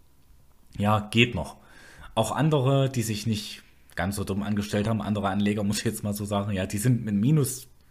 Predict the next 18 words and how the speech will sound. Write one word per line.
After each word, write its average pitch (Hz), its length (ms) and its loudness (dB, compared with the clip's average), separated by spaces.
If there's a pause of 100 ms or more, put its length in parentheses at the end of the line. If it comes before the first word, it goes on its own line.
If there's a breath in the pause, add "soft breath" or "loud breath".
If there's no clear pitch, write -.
(200)
acht, - 320 -2
minus 101 320 0
sieben, 104 220 -2
minus 95 260 -4
zehn 127 160 0
Prozent 101 320 -6
unterwegs. 95 420 -6 (440 loud breath)
Finde 165 220 2
ich 135 100 0
eigentlich 107 260 0
auch 156 120 2
noch 151 160 2
ganz 95 240 -4
in 98 60 -6
Or-, 87 160 -10 (100)
Ordnung, 120 360 -2
ja. 110 260 0 (1080 loud breath)
Mm. 117 440 2